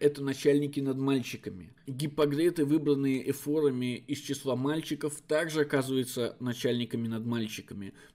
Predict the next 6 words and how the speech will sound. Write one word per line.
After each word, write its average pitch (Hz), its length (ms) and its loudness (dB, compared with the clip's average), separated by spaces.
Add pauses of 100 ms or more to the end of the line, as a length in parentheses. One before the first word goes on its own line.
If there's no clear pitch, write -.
(120)
Ближайшие 139 720 4
родственники 123 720 0
оказываются 120 640 -2
начальниками 117 720 -4
над 117 160 -4
мальчиками. 117 680 -4